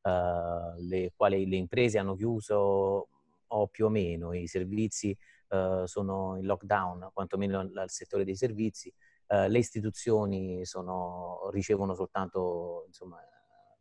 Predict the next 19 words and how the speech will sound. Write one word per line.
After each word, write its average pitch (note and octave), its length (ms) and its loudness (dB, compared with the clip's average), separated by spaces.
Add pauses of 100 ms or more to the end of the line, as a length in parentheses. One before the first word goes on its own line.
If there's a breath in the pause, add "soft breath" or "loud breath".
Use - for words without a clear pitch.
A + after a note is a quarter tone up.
(220)
su G2+ 140 -2
internet, F2+ 680 -4
quindi, F#2 320 -2 (840)
eh, E2 840 -4
di G#2+ 140 0
fatto B2+ 440 8
il, G#2 440 6
il G2+ 120 2
tempo A2 300 6
è G2 60 4
cento G#2+ 260 -2
per G2 140 0
cento G2 320 -4
a F2 60 -4
casa, F2+ 320 -2
il E2+ 60 -14
tempo F#2 320 -6
di F2 100 -2
lavoro. E2+ 520 -6